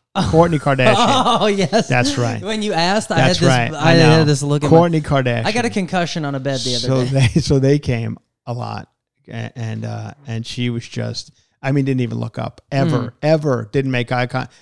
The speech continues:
Speaker 2: like, didn't, like, we were such peons.
Speaker 1: Mm-hmm.
Speaker 2: And Kim and, and, and, and Kourtney were very nice. As the mo-, as is,
Speaker 1: Khloe.
Speaker 2: as Khloe, as is the mom, Kris, very
Speaker 1: Mm-hmm.
Speaker 2: nice.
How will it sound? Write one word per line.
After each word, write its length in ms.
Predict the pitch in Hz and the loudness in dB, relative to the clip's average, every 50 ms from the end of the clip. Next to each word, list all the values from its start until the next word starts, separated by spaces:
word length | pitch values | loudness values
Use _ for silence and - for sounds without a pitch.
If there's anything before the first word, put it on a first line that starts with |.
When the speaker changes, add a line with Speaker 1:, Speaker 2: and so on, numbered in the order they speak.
| _ _ | _ _
Speaker 2:
like, 240 | - 147 143 139 - | -2 -2 -2 -2 2
didn't, 340 | - 175 180 175 170 165 - _ _ _ _ _ _ _ _ _ _ _ _ | 4 4 4 4 2 -2 -4 _ _ _ _ _ _ _ _ _ _ _ _
like, 260 | 156 151 147 135 123 - | -6 -4 -4 -4 -2 0
we 160 | 147 165 185 | 2 2 4
were 140 | 196 180 156 | 4 2 0
such 460 | - - - - 147 147 139 - - - | 0 -2 -4 -2 -2 -4 -4 -6 -12 -8
peons. 680 | - - 160 147 131 113 110 107 107 110 107 - - _ _ _ - | -4 -2 0 0 0 -2 -4 -6 -10 -10 -10 -12 -16 _ _ _ -12
Speaker 1:
Mm-hmm. 260 | 147 147 139 123 113 - | -8 -8 -8 -8 -6 -2
Speaker 2:
And 160 | 156 160 151 | 0 0 0
Kim 260 | - - 269 302 302 277 | 2 2 2 4 4 4
and, 140 | 202 151 - _ _ - - | 4 2 0 _ _ -6 -2
and, 260 | 151 151 151 135 - | -2 -2 -2 -2 -4
and, 300 | - 143 143 135 120 - - 131 | -4 -4 -2 -4 -4 -6 -8 -6
and 260 | 135 127 123 120 113 | -4 -2 -2 -4 -4
Kourtney 300 | - 175 208 247 208 143 | -2 -2 0 0 0 0
were 80 | 127 | -2
very 320 | 117 110 113 143 160 170 147 | -2 -2 -2 -2 0 0 -2
nice. 120 | 117 120 - | -4 -4 -4
As 220 | 147 170 202 196 | -4 -4 -4 -2
the 80 | 185 190 | -4 -4
mo-, 160 | 190 190 196 - | -2 -2 -2 -2
as 260 | - 170 185 190 170 | -2 -2 -2 -2 0
is, 60 | 180 | 2
Speaker 1:
Khloe. 280 | 180 156 139 120 - - | 2 2 0 -2 -4 -4
Speaker 2:
as 220 | 143 156 170 160 139 | -4 -4 -4 -4 -6
Khloe, 380 | - - 160 156 131 117 110 - - _ _ _ _ | -4 -2 0 0 0 0 -4 -8 -14 _ _ _ _
as 260 | - 151 156 151 135 160 | -2 0 0 0 0 -2
is 80 | 151 139 | -2 -2
the 80 | 151 | -2
mom, 240 | 147 147 143 131 123 | -2 -2 -2 -2 -4
Kris, 380 | - - 156 139 110 - - - | -4 -4 -2 -2 -4 -4 -10 -10
very 240 | 117 117 147 175 175 | -4 0 0 2 2
Speaker 1:
Mm-hmm. 140 | 147 120 107 | 0 -2 -4
Speaker 2:
nice. 180 | 104 95 - | -6 -10 -16